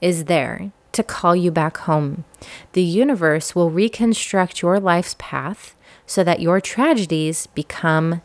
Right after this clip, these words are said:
destinies. And your inner being, that voice within you, will never stop calling you back home to the loving, gentle flow of the universe.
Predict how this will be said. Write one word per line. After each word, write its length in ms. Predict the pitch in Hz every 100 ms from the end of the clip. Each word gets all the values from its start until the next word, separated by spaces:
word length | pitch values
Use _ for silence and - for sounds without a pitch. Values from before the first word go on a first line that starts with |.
| _
destinies. 800 | 147 143 - 135 127 135 - - - _ - - - - - - -
And 160 | 196
your 160 | 170 185 -
inner 300 | 247 311 302
being, 640 | 220 240 202 143 160 208 -
that 200 | 190 175
voice 500 | 156 185 240 254 -
within 340 | 220 - 208
you, 380 | 180 147 139 165 - _ _
will 140 | - 190
never 640 | 185 185 185 180 196 202
stop 400 | - - 165 -
calling 420 | - 202 233 202
you 120 | 165
back 300 | 147 165 190
home 360 | - 165 147 151
to 160 | - 165
the 120 | 160
loving, 480 | 151 156 156 185 175
gentle 380 | 156 151 165
flow 300 | 165 - 151
of 140 | 151 143
the 80 | 151
universe. 600 | 156 151 - 156 -